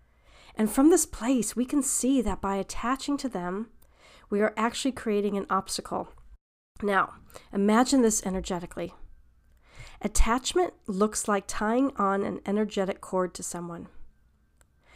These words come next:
Having attachment to a person, outcome, or expectation is energetically saying, "This is the only outcome that is acceptable to me." It is a form of control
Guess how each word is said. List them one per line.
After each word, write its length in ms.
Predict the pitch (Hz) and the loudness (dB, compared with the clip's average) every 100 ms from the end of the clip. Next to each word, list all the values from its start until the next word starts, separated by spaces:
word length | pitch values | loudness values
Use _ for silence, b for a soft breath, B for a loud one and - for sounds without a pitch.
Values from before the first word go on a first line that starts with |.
| b b | b b
Having 360 | - 240 311 339 | 0 4 6 6
attachment 560 | 311 - 190 - 247 | 4 4 2 -2 -4
to 120 | - 190 | -2 -4
a 40 | |
person, 600 | - 220 214 - 277 302 b b _ | -2 -4 -2 0 -2 -2 b b _
outcome, 500 | 185 190 - 226 233 - | 0 0 -2 -2 -2 -2
or 160 | 196 - | -4 -4
expectation 920 | 196 - 202 - - 190 - 254 294 b b b b | -8 -8 -8 -8 -8 -6 -4 -4 -6 b b b b
is 180 | 185 - | -6 -4
energetically 680 | 196 226 247 220 240 277 277 | 0 0 2 0 0 -2 -4
saying, 520 | - 185 180 220 254 - - _ b b b b | -2 -4 -4 -6 -10 -16 -20 _ b b b b
"This 280 | - 247 254 | 6 6 8
is 100 | 262 | 2
the 200 | 220 202 - | 0 -2 2
only 360 | 226 254 269 - | 6 6 6 4
outcome 380 | 214 214 240 | 2 2 0
that 160 | 208 190 | 0 0
is 120 | 180 | -2
acceptable 640 | 190 - 185 - 208 185 185 | -6 -6 -8 -6 -6 -6 -6
to 120 | 202 | -8
me." 280 | 175 170 - - - - _ _ _ _ - | -10 -12 -16 -20 -20 -20 _ _ _ _ -6
It 100 | 202 | -2
is 120 | 208 | 0
a 40 | 214 | 0
form 340 | - 220 226 | 0 0 2
of 120 | 233 | -2
control 560 | - 208 - 175 208 | -4 -4 -4 -4 -4